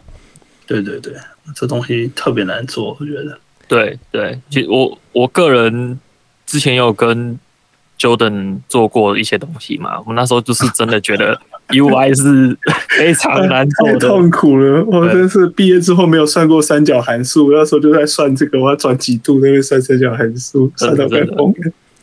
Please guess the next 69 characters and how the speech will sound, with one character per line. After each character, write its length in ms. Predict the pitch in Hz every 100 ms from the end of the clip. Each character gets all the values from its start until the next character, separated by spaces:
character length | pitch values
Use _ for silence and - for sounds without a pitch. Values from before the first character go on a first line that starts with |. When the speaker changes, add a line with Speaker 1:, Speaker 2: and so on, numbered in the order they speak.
| -
Speaker 2:
真 140 | 113
的， 180 | 113 123 -
我 260 | 139 147 - _ _
不， 100 | - 208 -
不 100 | 233
知 120 | -
道 180 | 196 156
为 140 | 165 151
什 120 | 113
么 120 | 101
啊， 40 |
真 100 | 104
的 60 | 120
不 100 | 120
知 80 | 117
道 60 |
为 80 | 110
什 80 | 113
么， 100 | 117
就 100 | 117
是 120 | 113
我 160 | 117 123
真 200 | 165 180
的 80 | 185
是 80 | 120
U 160 | 156 151
I 160 | 139
苦 260 | 139 120 117
手， 240 | - - 123
你 60 |
要 120 | 131
做 260 | 143 - 127
U 140 | 117
I 160 | 117 113
真 140 | 117
的 40 | 113
是 300 | 110 113 117 _ _ _ -
完 180 | 120
全 260 | 123 117 113
无 160 | 110 107
法， 320 | 113 - -
但 100 | 143
是 120 | 147 147
你 100 | 117
要 100 | 127
我 160 | 107
算 300 | 110 - 117
一 60 | 117
些， 360 | 117 113 113 - -
哎， 340 | - - 127 135 _ _ _
可 100 | -
能 80 | 110
演 120 | 113
算 200 | 113 120 110
法 140 | 110
什 80 | 117
么， 60 |
我 40 | -
会 140 | 123
觉 120 | 127 107
得， 100 | 196
嗯， 120 | 202
OK 260 | - 151 156
啊， 100 | 143
OK 220 | 131 139
啊， 140 | 135 120
没 100 | 113
问 140 | 127
题。 140 | 113